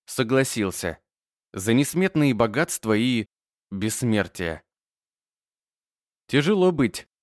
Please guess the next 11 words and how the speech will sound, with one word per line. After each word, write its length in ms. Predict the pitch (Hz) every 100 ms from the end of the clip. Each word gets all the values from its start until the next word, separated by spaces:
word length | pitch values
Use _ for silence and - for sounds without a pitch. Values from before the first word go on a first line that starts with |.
| _
единственной 760 | - 101 107 143 - 110 104 92
надеждой 640 | 90 90 113 120 113 110 - _ _
высшего 560 | 92 92 110 - 104 98
существа. 760 | - - 98 - 92 85 - _ _ _ _ _ _ _ _ _ _ _ _ _ _ _ _ _ -
Теперь 340 | 95 117 139
я 480 | 135 113 101 85 76 -
Крей, 460 | 101 104 139 143 _ _ _ _
приёмный 480 | - 101 117 190 143
сын 300 | 104 135 165
семьи 360 | 160 104 98 113
Адамантис 720 | 139 110 98 92 - 95 -